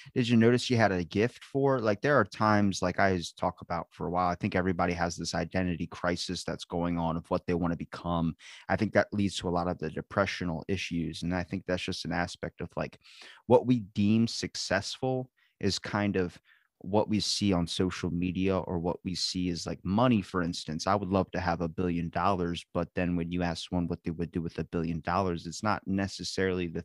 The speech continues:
things that, it's more of objective. It's more materialistic.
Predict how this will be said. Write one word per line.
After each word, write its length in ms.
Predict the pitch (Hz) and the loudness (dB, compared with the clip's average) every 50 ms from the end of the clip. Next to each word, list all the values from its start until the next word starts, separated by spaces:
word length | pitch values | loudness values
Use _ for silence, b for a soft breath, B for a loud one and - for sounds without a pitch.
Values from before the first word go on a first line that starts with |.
| _ _ | _ _
things 360 | 95 90 87 87 87 - - | -2 0 0 -2 -4 -4 -4
that, 240 | - 87 82 76 - _ B B B B B B B B B | -2 -2 -2 -2 -4 _ B B B B B B B B B
it's 140 | - 110 - | -6 0 4
more 200 | 151 151 139 127 | 6 8 10 8
of 100 | 113 98 | 8 8
objective. 680 | 104 95 87 85 - 104 101 101 - _ - 80 - - | 6 4 2 2 4 4 4 4 2 _ -4 -4 -4 -4
It's 160 | 85 - - | -8 -4 -2
more 200 | 104 98 92 87 | 0 2 2 2
materialistic. 1040 | 87 90 - - - - 104 95 95 90 90 90 90 90 - - - - - - - | 0 0 -2 -4 -2 0 0 2 2 0 0 0 -2 -2 -2 -4 -6 -8 -10 -12 -12